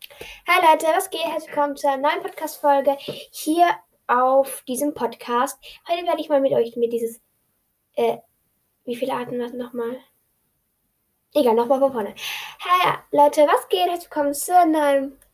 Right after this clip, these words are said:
Podcast-Folge. Heute mache ich mit euch ein elf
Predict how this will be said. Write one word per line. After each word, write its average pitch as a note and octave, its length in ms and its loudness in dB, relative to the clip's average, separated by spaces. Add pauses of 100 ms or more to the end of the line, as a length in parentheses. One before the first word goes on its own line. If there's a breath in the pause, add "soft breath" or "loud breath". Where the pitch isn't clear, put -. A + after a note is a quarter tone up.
Podcast-Folge. A3+ 1400 -2 (1700 loud breath)
Heute D#4 180 0
mache D#4 200 2
ich C#4+ 200 0
mit C4+ 200 -2
euch C4 260 0 (320 loud breath)
ein A#3+ 140 0
elf B3 240 2